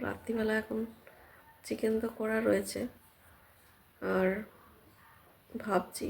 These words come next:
লোটে মাছের চপটা তো দুপুরবেলা ভাজলাম না, এত বেলা এসছে ওরা, আর ভাবলাম তাহলে আর থাক। আর সোনু তো বাটা মাছ খায়নি, ওকে দিয়ে দিয়েছিলাম, ঠিকই আছে। তো এখন ভাবছি যে একটুখানি চপটা ভাজি, সবাইকে দিই। তো হাজব্যান্ডও চলে গেল আবার,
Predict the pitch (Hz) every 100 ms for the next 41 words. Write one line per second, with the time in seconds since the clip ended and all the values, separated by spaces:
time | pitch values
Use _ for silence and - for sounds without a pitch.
0 | 240 226 196 214 220 247 - - 226 220
1 | 214 214 208 208 196 190 214 208 196 180
2 | 170 - 196 190 220 220 - - 220 95
3 | - - - - - - - - - -
4 | - 240 214 208 202 202 202 208 196 196
5 | 196 - 185 - - - - 208 - 226
6 | 220 226 190 202 208 - 208 247 214 196
7 | 196 190 190 196 196 208 220 214 233 202
8 | 190 269 - - - - - - - -
9 | 202 208 240 233 220 190 190 - 226 226
10 | - 190 185 214 214 214 214 - - -
11 | - - 202 - 202 190 180 202 196 190
12 | 190 190 196 196 226 - - - - -
13 | - - 240 220 226 233 226 220 196 190
14 | 180 185 185 180